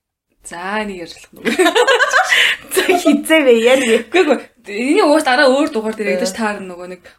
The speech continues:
Speaker 1: 300 секси дараа 300 хоногийн дараа хийсэн секс дээр ярих хэвээр би. Тэгээд тэр залуутай би ингээд унтчих гэж байсан юм аахгүй юу?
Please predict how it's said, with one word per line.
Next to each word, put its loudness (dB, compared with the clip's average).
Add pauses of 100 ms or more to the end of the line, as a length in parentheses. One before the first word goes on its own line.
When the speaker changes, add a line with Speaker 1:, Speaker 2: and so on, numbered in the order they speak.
Speaker 1:
300 -4
секси -2
дараа -6 (320)
300 -2
хоногийн 2
дараа -6
хийсэн -14
секс -14
дээр -16 (380)
ярих -18
хэвээр -18
би. -14 (340)
Тэгээд -12
тэр -6
залуутай -6
би -10
ингээд -16
унтчих -20
гэж -20
байсан -20
юм -20
аахгүй -20
юу? -20